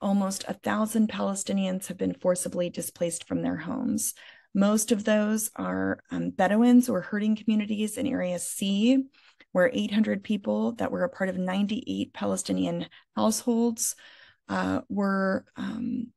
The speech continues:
relocated amid intensified settler violence and access restrictions. And then an additional one hundred and twenty-one Palestinians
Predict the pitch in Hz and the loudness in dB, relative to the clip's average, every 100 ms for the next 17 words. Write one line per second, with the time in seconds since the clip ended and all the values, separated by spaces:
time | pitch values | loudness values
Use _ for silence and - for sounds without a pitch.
0 | _ _ 190 214 220 202 202 208 240 233 | _ _ 0 4 4 2 0 2 2 4
1 | 247 262 - 185 185 185 185 180 175 220 | 4 2 -4 -4 -2 -2 -4 -10 -6 -4
2 | 202 202 196 180 - 202 208 214 208 214 | -2 -2 0 -2 0 0 2 0 0 -2
3 | 208 214 226 233 - - 180 196 - 220 | 0 2 2 0 -6 -4 -4 -4 -2 -4
4 | 214 - - 208 - 214 - 214 214 220 | -4 -8 -6 -6 -4 -6 -2 0 2 2
5 | - - - - 196 196 190 196 190 - | -2 -14 -18 -4 0 0 2 0 0 2
6 | 233 233 - 214 190 185 180 214 226 226 | 2 4 2 2 2 -4 -4 -2 -2 0
7 | 214 196 - 196 185 190 196 196 185 175 | -2 -2 -4 -2 0 0 0 -2 -4 -6
8 | - - 170 170 - - | -6 -6 -4 -2 -2 -2